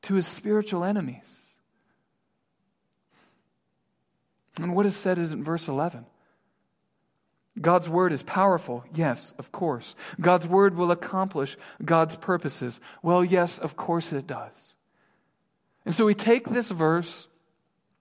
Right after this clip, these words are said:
and we use it to encourage poor, discouraged preachers. We need those verses. <laughs>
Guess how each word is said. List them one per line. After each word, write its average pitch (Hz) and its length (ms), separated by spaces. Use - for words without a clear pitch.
and 202 160
we 208 100
use 214 320
it 254 160
to 220 140
encourage 170 600
poor, 190 400
discouraged 160 720
preachers. - 560
We 208 180
need 214 220
those 170 180
verses. - 580
<laughs> 151 60